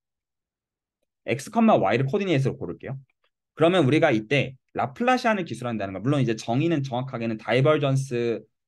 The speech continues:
그 미드, 그레디언트 이렇게 해야 되는 건데 정의는 정확하게는. 근데 이렇게 실제로 해보면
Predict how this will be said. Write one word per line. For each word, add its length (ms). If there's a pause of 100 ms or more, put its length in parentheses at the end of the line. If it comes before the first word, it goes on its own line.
(260)
그 260
미드, 500
그레디언트 480
이렇게 240
해야 140
되는 200
건데 300
정의는 400
정확하게는. 640
근데 140
이렇게 340
실제로 520
해보면 580